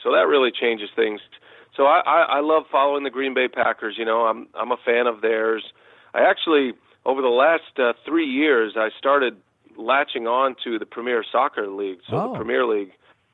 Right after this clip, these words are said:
Speaker 1: Um, and, and I have a friend of mine who has a connection, uh, with the Liverpool team, and as you know, they just won the U F C, and it's, um, it's a pretty cool thing to be associated with. I took a trip there, uh,
Speaker 2: Oh,
Speaker 1: three
Speaker 2: man.
Speaker 1: years ago and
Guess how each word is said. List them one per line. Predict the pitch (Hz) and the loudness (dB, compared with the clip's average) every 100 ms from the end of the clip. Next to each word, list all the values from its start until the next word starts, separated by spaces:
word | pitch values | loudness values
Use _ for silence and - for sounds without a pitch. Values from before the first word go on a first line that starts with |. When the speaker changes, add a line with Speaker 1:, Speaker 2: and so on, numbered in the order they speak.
| _ | _
Speaker 1:
Um, | 110 110 107 113 | 0 2 2 -2
and, | 123 117 117 - _ _ - | -2 -2 -4 -14 _ _ -6
and | 120 117 | -2 0
I | 120 | 0
have | 135 | -2
a | 120 | -2
friend | - 190 | 0 2
of | 139 | 4
mine | 123 120 127 | 4 4 2
who | 131 | 0
has | 123 110 | 0 -2
a | |
connection, | 104 127 131 135 135 113 104 _ - | -4 -4 -4 -2 -4 -6 -8 _ -12
uh, | 113 113 | -2 0
with | 117 127 | 0 -4
the | |
Liverpool | 117 175 170 - 117 | -2 -2 -2 -6 -8
team, | - 113 101 | -6 -8 -6
and | 104 104 107 | -6 -8 -10
as | 101 | -10
you | 107 | -4
know, | 120 135 | 2 2
they | 113 104 | 4 0
just | 107 - _ - - - - | -2 -6 _ -20 -20 -20 -6
won | 117 107 | -2 -2
the | 110 | -2
U | 113 | -2
F | 107 - | -2 0
C, | 160 151 131 | 2 2 2
and | 110 | -2
it's, | 107 - 113 | -8 -8 -4
um, | 104 98 92 _ _ _ _ _ _ _ | -2 -4 -8 _ _ _ _ _ _ _
it's | 131 151 | -2 0
a | 190 | 0
pretty | - 185 185 | 0 0 0
cool | - 175 170 160 | -2 0 0 2
thing | 190 202 151 | 2 2 2
to | |
be | 120 143 139 | 2 2 2
associated | 135 160 170 151 120 110 | 2 0 0 0 0 2
with. | 107 | 0
I | 113 | -2
took | 110 131 | -4 -4
a | 117 | -4
trip | - 147 - | 0 -2 2
there, | 143 139 131 131 | 2 4 2 0
uh, | 151 110 | -6 -8
Speaker 2:
Oh, | |
Speaker 1:
three | 127 | -6
Speaker 2:
man. | 143 | -2
Speaker 1:
years | 139 120 | 0 0
ago | 123 135 131 135 | -2 2 4 4
and | 117 | 2